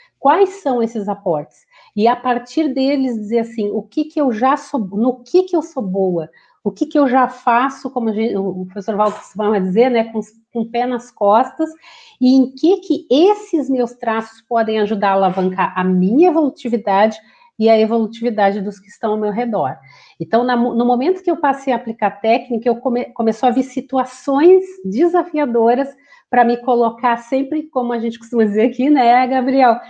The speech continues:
na chapa quente, né, como a gente tá aqui agora, por exemplo. Então, a gente tá na chapa quente, expondo, a gente se expõe, a gente acaba, não que eu fosse uma pessoa tímida, mas eu tinha essa dificuldade. Então, eu até falava bem, desempenhava bem,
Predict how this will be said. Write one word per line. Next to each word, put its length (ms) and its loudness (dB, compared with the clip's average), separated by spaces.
na 120 -4
chapa 400 -2
quente, 640 2
né, 220 -4
como 180 -8
a 40 -6
gente 240 -10
tá 100 -4
aqui 220 -10
agora, 380 0
por 160 0
exemplo. 400 4
Então, 180 4
a 60 6
gente 260 0
tá 100 0
na 140 -4
chapa 380 -4
quente, 680 -8
expondo, 840 -2
a 80 -2
gente 200 -2
se 240 -8
expõe, 560 0
a 80 -4
gente 280 -8
acaba, 360 -2
não 160 0
que 80 -6
eu 60 -4
fosse 260 -6
uma 120 -4
pessoa 320 -8
tímida, 460 -6
mas 260 4
eu 140 4
tinha 260 -2
essa 160 -4
dificuldade. 760 -2
Então, 200 -4
eu 160 4
até 260 0
falava 540 -2
bem, 380 -2
desempenhava 580 -2
bem, 320 -2